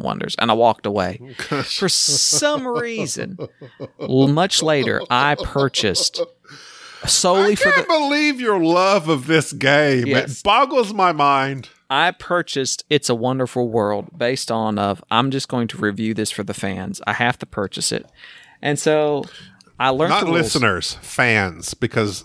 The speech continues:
Speaker 2: you're all fanatical about us.
Speaker 1: Uh, okay. And so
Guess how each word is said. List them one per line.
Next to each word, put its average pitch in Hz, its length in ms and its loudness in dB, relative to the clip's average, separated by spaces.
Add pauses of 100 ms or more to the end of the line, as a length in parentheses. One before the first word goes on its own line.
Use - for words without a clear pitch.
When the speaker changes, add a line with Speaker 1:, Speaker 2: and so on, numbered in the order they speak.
Speaker 2:
you're 110 220 0
all 110 180 4
fanatical 92 720 0
about 90 300 -10
us. - 340 -14 (140)
Speaker 1:
Uh, - 240 -2
okay. - 300 -4 (160)
And 123 180 2
so 135 380 2